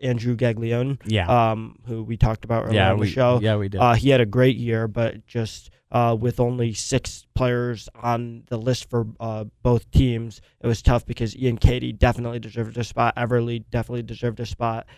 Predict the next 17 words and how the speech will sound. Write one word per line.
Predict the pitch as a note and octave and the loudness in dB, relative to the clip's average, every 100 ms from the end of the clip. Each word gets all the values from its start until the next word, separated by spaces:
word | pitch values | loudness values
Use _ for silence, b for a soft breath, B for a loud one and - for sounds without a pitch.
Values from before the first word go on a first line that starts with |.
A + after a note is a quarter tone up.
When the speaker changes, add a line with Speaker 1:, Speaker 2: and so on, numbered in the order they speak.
| b | b
Speaker 1:
And | A#2+ A#2+ A2+ | -2 -2 0
there's | C3 C3 A2 | 0 0 -2
just | - - | -10 -8
a | - | -2
bunch | B2 G#2+ | -2 -2
of | - | -2
talent | B2 A#2+ A#2 | 0 0 -2
here | A2+ A#2+ | -8 -10
that's | A#2 - | -10 -6
not | B2+ B2+ | 0 4
able | C3 B2+ | 4 2
to | B2+ | -2
be | - | -6
recognized. | - - - - - - - - - | -16 -18 -20 -20 -20 -20 -20 -20 -6
Speaker 2:
Yeah. | A#2 F#2+ | -2 0
Speaker 1:
So, | B2 | 0
yeah. | A#2+ A2+ | 0 -2